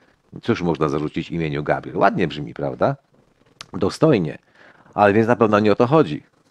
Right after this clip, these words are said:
Bóg mówi, do-, „lepsze imię odziedziczył, bo naturę wyższą, bo on przekroczył aniołów wszystkich, bo poszedł do boskiej natury nasz Pan w nagrodę za swoje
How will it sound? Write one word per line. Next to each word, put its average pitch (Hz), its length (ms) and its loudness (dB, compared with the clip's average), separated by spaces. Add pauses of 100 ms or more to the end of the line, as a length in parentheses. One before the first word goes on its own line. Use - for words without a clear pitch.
(160)
Bóg 92 260 2
mówi, 98 180 2
do-, 98 160 4
„lepsze 104 400 4
imię 131 300 6
odziedziczył, 131 520 8
bo 165 100 6
naturę 185 380 6
wyższą, 85 380 0
bo 87 140 4
on 104 100 4
przekroczył 120 520 4
aniołów 147 580 4 (220)
wszystkich, 127 500 2
bo 92 120 4
poszedł 92 360 0
do 87 100 2
boskiej 85 300 -2
natury 82 280 -4
nasz 82 200 -2
Pan 80 220 -6 (240)
w 107 80 -4
nagrodę 107 440 4
za 82 120 0
swoje 80 320 -2